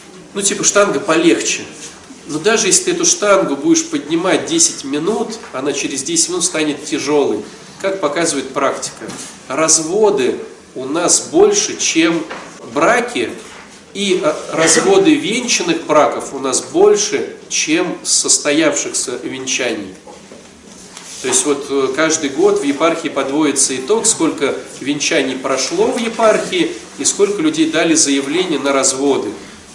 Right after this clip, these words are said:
Там не то, что типа в два раза, ну там, я сейчас совру, но там очень большая процентовка относительно вот,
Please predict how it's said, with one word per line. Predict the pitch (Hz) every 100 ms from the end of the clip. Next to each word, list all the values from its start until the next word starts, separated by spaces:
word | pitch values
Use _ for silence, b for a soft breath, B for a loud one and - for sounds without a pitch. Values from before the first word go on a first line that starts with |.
| -
Там | 160 156
не |
то, | 156
что | - -
типа | 165 151
в | 131
два | 135 151
раза, | 156 139 113 110
ну | 131
там, | 165 156 -
я | 165 165 139
сейчас | 139 147
совру, | - - 170 175 254 277 - B B -
но | 202
там | 175 170 160 -
очень | 165 165 - 151
большая | 143 147 - 160
процентовка | - 131 - 135 - 175 - 135 120
относительно | 98 139 - 127 - 139 131 120 - B B B B
вот, | 135 117 120